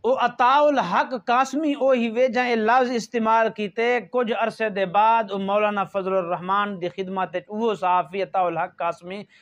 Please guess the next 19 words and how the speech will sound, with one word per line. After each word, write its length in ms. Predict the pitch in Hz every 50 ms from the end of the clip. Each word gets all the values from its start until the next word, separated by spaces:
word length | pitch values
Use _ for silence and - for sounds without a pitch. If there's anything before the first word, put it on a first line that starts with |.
| _ _ -
हाज़िर 420 | 147 160 190 226 254 226 269 262
थींदे, 500 | 226 - 240 240 233 220 220 190 156 - - _ _ _ - -
हाज़िर 300 | 180 202 220 220 220 202
थी 240 | - - 208 214 202
कने 240 | 160 208 196 190 175
हज़रत 440 | 160 160 190 208 190 202 202 - -
कने 160 | - 190 185
माफ़ी 440 | 170 160 156 180 214 240 - 254 277
मंगदे 580 | 262 262 247 233 240 233 233 233 220 190 - - - - _ -
कि 80 | 202
मैं 340 | 202 190 185 196 233 254 247
थोड़ी 320 | - 202 214 214 214 214 202
तौहीन 520 | - - 185 175 175 202 233 262 262 247
कीती 380 | 175 226 226 202 175 220 220 214
है, 300 | 208 202 185 165 135 - _ _ _ -
मैं 160 | 156 190 202
माफ़ी 360 | 185 180 196 214 208 - 226
मंगण 360 | 214 202 190 180 170 175 160 156
आया। 240 | 147 135 127 117